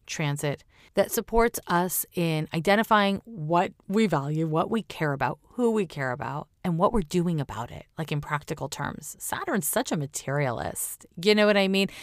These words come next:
Not Madonna in Material Girl materialist, but, like, Greta Thunberg, like, trying to work with material conditions in a way that is conservationist so that you can work with those material conditions for as long as possible. That kind of material girl. That's Saturn.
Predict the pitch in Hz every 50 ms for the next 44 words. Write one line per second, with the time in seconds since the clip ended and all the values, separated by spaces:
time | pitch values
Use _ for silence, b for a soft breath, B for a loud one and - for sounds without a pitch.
0 | B B B B B B 208 233 247 294 320 - - - 226 226 202 165 196 175
1 | 180 185 185 180 180 180 - - - - 202 196 180 170 160 151 - - - 180
2 | 180 185 190 202 202 196 - 190 208 202 202 202 208 202 - - 214 202 202 208
3 | 208 208 208 208 214 - - - - - - B B B B B B 214 - -
4 | 202 202 - - - 175 226 220 220 240 214 - - 180 175 175 160 147 131 104
5 | - - 175 180 165 170 156 - B B B B B B B 240 233 226 233 -
6 | 226 196 170 175 196 196 196 185 - - - - B B B B 208 214 - 190
7 | 175 - - 208 196 202 202 190 - 175 170 185 165 - 202 185 180 180 180 165
8 | - b b b b - 180 160 151 139 165 190 190 185 180 160 160 151 - -
9 | - 175 160 151 147 135 135 156 170 190 170 - - 190 180 170 160 165 - -
10 | - - - B B B B B - 202 180 - - 196 - 180 170 175 180 165
11 | - 156 151 156 156 151 170 151 - - 151 139 143 - 151 147 156 151 - 139
12 | 135 135 143 - B B B - 170 160 156 151 147 139 135 127 - - - -
13 | - - - - - - - - _ _ - 202 220 196 175 185 180 160 151 160
14 | 147 - 175 156 143 139 147 - 156 92 - - _ - 170 180 - - - 170
15 | 123 104 104 82 67 - -